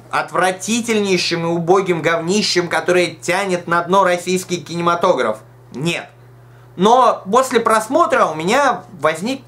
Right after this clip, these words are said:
единственный вопрос. А какие эмоции я должен испытывать во время просмотра этого фильма? Страх? Едва ли. А, м, там нет ни намека на ужасы, на триллер. То есть,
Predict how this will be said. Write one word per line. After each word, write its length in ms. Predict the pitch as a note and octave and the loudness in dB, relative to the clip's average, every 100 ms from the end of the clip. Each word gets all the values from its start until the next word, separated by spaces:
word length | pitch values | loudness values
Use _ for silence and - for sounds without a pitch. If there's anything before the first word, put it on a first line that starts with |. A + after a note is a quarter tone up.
| - | -4
единственный 680 | F3 E3+ C#4 C#4 A3 G#3+ | -2 -2 -4 -2 0 2
вопрос. 540 | G#3 G#3+ A#3+ G3+ - - - - - - - B2 | 2 4 4 2 0 -10 -20 -20 -20 -20 -8 0
А 360 | C3+ - - - | 2 0 -4 -6
какие 400 | F#3 F#3 E4 D#4 | -4 0 2 2
эмоции 520 | C#4+ D4 C#4 - G#3 | 4 4 4 2 2
я 200 | F3 E3 | 2 0
должен 420 | E3+ F#3 D#3+ D#3 D3+ | 2 4 4 0 -6
испытывать 640 | - - D4+ A#3+ G3 F3 | -8 -8 -6 -2 -2 2
во 100 | D3 | 0
время 280 | F#3 A3 F3+ | 0 -2 -2
просмотра 600 | C#3+ C#3 F3 F#3+ F#3+ F3 | -2 -2 0 0 0 -2
этого 520 | - C3 C3 C3+ C3 | -2 -2 -2 -4 -8
фильма? 480 | - C3+ G2+ - - - - | -6 -8 -6 -10 -14 -20 -20
Страх? 640 | - - G3+ C4+ F4+ F4+ - - - - - - | -16 -4 0 2 2 0 -6 -20 -20 -20 -20 -20
Едва 640 | A#2 B2 E3+ C#3+ D#3 D3+ A#2+ | -14 -4 -4 0 2 2 0
ли. 240 | G#2+ - - - - | -4 -6 -16 -12 -2
А, 600 | D3 D3 D3 C#3 C3+ - - - - - - | 0 2 2 2 -2 -6 -18 -20 -20 -20 -16
м, 420 | G3+ G#3 G3+ - | -8 -4 -4 -2
там 200 | A#3+ A#3+ | -2 0
нет 200 | C#4 C#4 | -2 -4
ни 180 | B3+ C#4 | 0 2
намека 560 | C#4 C#4 C#4 C#4 A#3 F#3+ | 4 2 2 2 4 0
на 400 | F#3 G3 A3 A3 | 0 2 4 4
ужасы, 680 | A#3 D#4 C#4+ A3 A3+ - G#3 | 2 -2 2 2 2 2 2
на 140 | G#3 | 0
триллер. 500 | G3+ C#4 C#4 A3+ G3 | 0 -2 0 2 0
То 160 | F3+ G3+ | 2 0
есть, 200 | F#3 | 0